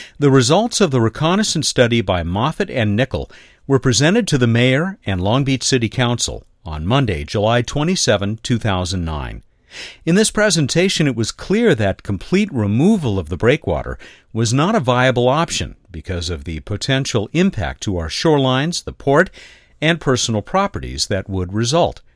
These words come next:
There were four alternatives for reconfiguring the breakwater, each with its own pros and cons.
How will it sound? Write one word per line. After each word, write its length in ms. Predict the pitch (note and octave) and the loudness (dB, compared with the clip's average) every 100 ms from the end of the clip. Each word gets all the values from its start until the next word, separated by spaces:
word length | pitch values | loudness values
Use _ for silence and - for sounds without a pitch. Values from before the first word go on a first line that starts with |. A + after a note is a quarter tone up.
| _ _ _ - - - | _ _ _ -20 -20 -4
There 200 | D3 D3 | 4 6
were 120 | C#3 | 6
four 540 | B2+ - F3 F#3+ A3+ - | 4 2 2 2 0 0
alternatives 920 | D3 D3+ - A3 G#3+ A2+ C#2 A1+ - | -2 -2 -2 0 0 0 -2 -6 -6
for 320 | - F#2+ E2+ | -4 -2 -2
reconfiguring 1000 | F2 C3 D3 B2+ G2 - F#3+ E3+ F#2+ C#2+ | 0 0 0 -2 -4 0 0 0 -2 -4
the 80 | C2+ | -6
breakwater, 600 | D#2+ D2 - E2+ G2 D#3+ - - _ - | -8 -8 -4 0 0 0 -2 -20 _ -2
each 280 | F3 F3+ - | 0 2 2
with 160 | D3+ | 0
its 200 | C#3 C3 | 0 0
own 260 | B2+ A#2+ A#2+ | 0 2 0
pros 480 | - B2 A2+ A2+ G#2+ | 0 2 4 2 -2
and 220 | F#2+ F#2 | -4 -6
cons. 560 | - A#2 C#3 G2+ - | -6 -6 -6 -10 -10